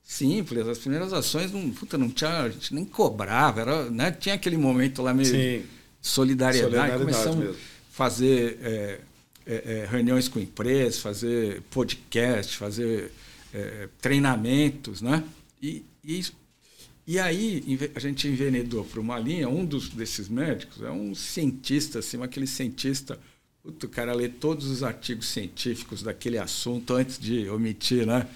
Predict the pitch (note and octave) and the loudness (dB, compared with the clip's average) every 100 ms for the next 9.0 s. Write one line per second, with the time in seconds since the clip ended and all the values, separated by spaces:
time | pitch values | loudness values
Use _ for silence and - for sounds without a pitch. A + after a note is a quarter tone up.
0 | - - - - - G#2+ - B2+ B2+ A2+ | -20 -20 -20 -18 -12 -6 0 0 0 0
1 | A2 A2+ C3+ A#2+ - - - - - B2 | 0 0 0 0 -4 -18 -20 -20 -8 -4
2 | C3+ - C3+ C3+ B2+ G#2+ G#2 A2+ C#3 C3 | -4 -2 2 4 4 2 -2 0 0 0
3 | A#2+ A#2+ B2+ G#2+ A2 B2 A2+ - A2 G#2 | -2 0 0 0 -2 -2 -2 -6 -6 -6
4 | G2+ - A#2+ A#2 G#2 F#2+ - - - - | -8 -4 -2 -2 -4 -8 -12 -20 -20 -20
5 | - B2 B2 - C#3 D#3 A2 F#2+ B2+ C#3 | -6 -4 -4 0 2 2 0 2 4 4
6 | C#3+ - A2+ G#2 G2+ - C3 C3+ C3 - | 2 -6 -6 -6 -6 -6 -2 -2 -4 -8
7 | A#2 C#3+ A#2+ F#2+ - _ _ B2 B2 C3 | -4 -2 -2 -4 -12 _ _ -8 -6 -4
8 | A2+ C3+ B2+ C3 A2+ B2+ B2 B2+ B2 | -2 -4 -2 -2 0 -2 0 0 0